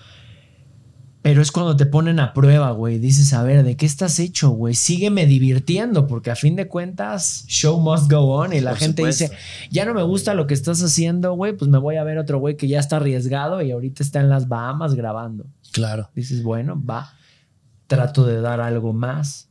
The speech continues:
Speaker 1: pero la gente castiga. O sea, YouTube castiga, güey.
Speaker 2: Claro.
Speaker 1: Por ese consumismo que te digo de,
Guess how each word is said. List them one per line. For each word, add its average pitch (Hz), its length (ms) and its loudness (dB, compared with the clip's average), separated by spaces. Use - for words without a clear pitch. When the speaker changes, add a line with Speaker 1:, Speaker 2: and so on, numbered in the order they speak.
Speaker 1:
pero 120 200 0
la 101 140 -6
gente 113 280 -2
castiga. 110 500 -2
O - 40 -12
sea, 113 180 -10
YouTube 120 360 -10
castiga, 117 460 -12
güey. - 220 -20
Speaker 2:
Claro. 98 300 -4
Speaker 1:
Por 131 180 -2
ese 139 200 4
consumismo 120 640 -8
que 113 80 -10
te 110 160 -12
digo 117 260 -8
de, 107 140 -12